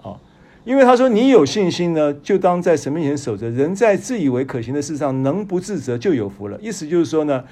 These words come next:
你得按着你的信心的度量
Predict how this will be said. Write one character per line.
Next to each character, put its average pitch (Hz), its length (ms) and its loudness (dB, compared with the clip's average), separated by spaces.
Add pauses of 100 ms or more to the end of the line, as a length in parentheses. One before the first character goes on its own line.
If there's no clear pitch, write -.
(260)
你 262 220 2
得 147 220 6
按 247 300 6
着 185 160 2
你 131 220 0
的 127 100 0
信 190 540 -2
心 190 380 -4
的 156 120 0
度 196 440 -2
量 117 360 -2